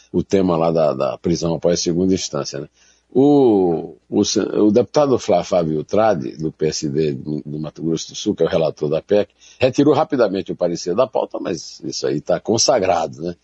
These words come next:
É, numa campanha pa-, no Palácio do Planalto, o Moro tem dedicado especial atenção à pec da segunda instância e só essa semana publicou três postagens sobre o tema nas redes sociais. Os deputados críticos da proposta admitiram que a tentativa de derrubar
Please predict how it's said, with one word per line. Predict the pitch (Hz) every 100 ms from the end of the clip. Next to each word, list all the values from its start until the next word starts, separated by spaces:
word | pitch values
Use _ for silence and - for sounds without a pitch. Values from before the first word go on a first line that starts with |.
| _ _ _ _
É, | - 92 - -
numa | 123 127
campanha | 131 104 101 98
pa-, | 90 80 62 -
no | 95 92
Palácio | 92 85 87 95
do |
Planalto, | 120 113 117 127 151
o | - 123
Moro | 110 127 131 - _
tem | 123 120
dedicado | 123 107 - 113
especial | 110 - 113 - 127
atenção | 123 113 - 98
à |
pec | 87 90 82
da | 80
segunda | - 73 76
instância | 78 - 110 120 - _ _ _ _
e | 101
só | -
essa | 135 123
semana | 117 104 127
publicou | 120 120 110 - 107
três | - 135 -
postagens | 120 - - 107 95 87
sobre | 95 85
o |
tema | - 98 87
nas | 90
redes | 95
sociais. | - 90 - 73 64 - _ - - -
Os | 110
deputados | 95 95 90 - 82 78
críticos | - 87 - 87 82
da |
proposta | - 131 - 147 190
admitiram | 285 320 - 143 104
que | 80 92
a |
tentativa | 82 90 90 - 95 90
de | 73
derrubar | 90 87 85 85 78